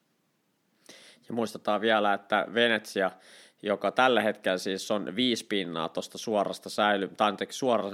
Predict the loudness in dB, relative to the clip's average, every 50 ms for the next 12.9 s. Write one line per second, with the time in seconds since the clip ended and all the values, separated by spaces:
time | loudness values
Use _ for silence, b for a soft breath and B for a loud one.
0 | -8 -10 -2 0 2 2 2 0 -2 -4 -4 -4 -4 -6 -4 -2 0 2 2 2
1 | 2 4 4 4 4 2 2 2 2 4 4 2 2 0 0 -2 0 0 0 2
2 | 4 2 2 2 0 -2 -2 -2 -2 -2 -2 -2 0 0 0 -2 -4 _ -4 -2
3 | -2 -2 -2 -6 -4 -4 -6 0 2 2 2 2 2 0 0 0 2 2 2 0
4 | -2 -4 -6 -2 2 2 4 4 2 0 B B B B B B B B B B
5 | B -2 -2 2 2 0 0 2 4 4 6 6 4 2 0 -4 -12 -14 -18 -10
6 | 0 2 4 4 4 2 4 2 0 2 2 -2 0 4 6 6 6 4 4 0
7 | 0 2 2 2 4 2 2 0 -2 -4 -6 -2 0 0 0 0 0 -4 -2 0
8 | 0 2 4 4 4 4 2 -2 -2 0 0 0 0 -2 -2 -2 -2 0 -2 0
9 | 0 -2 -2 -2 -8 -20 -20 _ -2 -2 -2 -2 -2 -6 _ _ _ _ -4 2
10 | 4 4 4 6 4 2 0 0 -2 -4 -4 -2 -2 0 0 0 0 2 2 2
11 | 2 2 -2 -6 -8 -8 -8 -8 -2 -2 -2 -2 -2 -4 -4 -2 -4 -4 -2 -2
12 | 0 2 2 4 4 4 2 2 0 0 0 2 2 2 2 0 -2